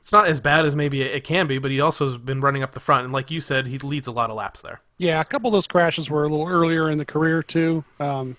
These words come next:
Speaker 2: you know, these last couple of years, he's been up in the front, and, uh, we've had some exciting finishes the last year or two. Um, I, I think you brought it up on the last podcast, I believe, about you being there last year.
Speaker 1: That finish itself, I mean, everyone knows the, the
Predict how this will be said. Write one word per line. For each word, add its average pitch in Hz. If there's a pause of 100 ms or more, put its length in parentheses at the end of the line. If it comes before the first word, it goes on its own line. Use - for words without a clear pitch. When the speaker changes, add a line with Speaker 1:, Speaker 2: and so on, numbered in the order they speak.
(100)
Speaker 2:
you 151
know, 139
these 165
last 175
couple 156
of 139
years, 143 (460)
he's 175
been 156
up 143
in 139
the 131
front, 139
and, 131
uh, 127 (540)
we've 156 (100)
had 156
some 147
exciting 156
finishes 139
the 139
last 135
year 147
or 131
two. 123 (100)
Um, 123 (540)
I, 135
I 127
think 170
you 175
brought 170
it 156
up 147
on 139
the 139
last 156
podcast, 131
I 123
believe, 147
about 127 (180)
you 156
being 139
there 123
last 135
year. 110 (140)
Speaker 1:
That 175
finish 151
itself, 131
I 131
mean, 131
everyone 123
knows 123
the, 120 (220)
the 117